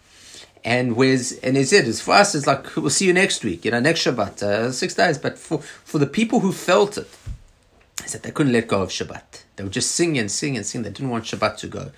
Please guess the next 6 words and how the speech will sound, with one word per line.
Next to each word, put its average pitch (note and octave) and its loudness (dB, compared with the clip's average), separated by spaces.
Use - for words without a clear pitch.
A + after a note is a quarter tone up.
Because A#2+ -6
Shabbat - 2
was A#2 2
something G#2 -2
different. - -16
Um, A2+ -2